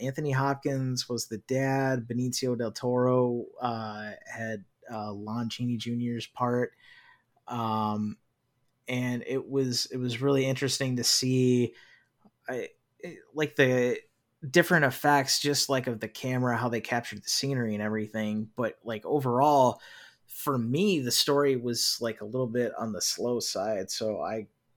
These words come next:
got a little bored with it myself. I, I like a fair amount of,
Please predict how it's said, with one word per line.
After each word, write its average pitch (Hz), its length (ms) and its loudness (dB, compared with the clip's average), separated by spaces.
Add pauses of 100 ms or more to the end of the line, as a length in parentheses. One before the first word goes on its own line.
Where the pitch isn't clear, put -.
(160)
got 117 220 -2
a 117 60 0
little 107 360 -4
bored 104 280 -2
with 95 180 -8
it 87 120 -6
myself. 87 600 -6
I, 120 260 -4
I 135 160 0
like 139 300 0
a 98 60 -4
fair 107 320 -6
amount 95 260 -10
of, 98 260 -18